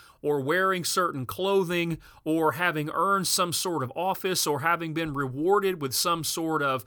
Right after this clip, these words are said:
recognition. But rather, he says, true greatness in the kingdom is to become like Jesus Christ. And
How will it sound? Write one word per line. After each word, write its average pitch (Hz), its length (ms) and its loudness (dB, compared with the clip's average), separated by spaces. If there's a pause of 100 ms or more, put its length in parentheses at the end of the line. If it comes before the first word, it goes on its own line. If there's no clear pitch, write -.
(220)
recognition. 170 840 -2 (560)
But 147 220 4
rather, 226 300 4
he 165 160 -2
says, 156 440 2
true 220 380 -4
greatness 147 600 0
in 143 160 -2
the 120 80 -2
kingdom 123 600 0
is 147 200 0
to 143 80 -4
become 143 420 -4
like 147 280 -2
Jesus 127 440 -2
Christ. 120 500 0
And 131 200 -2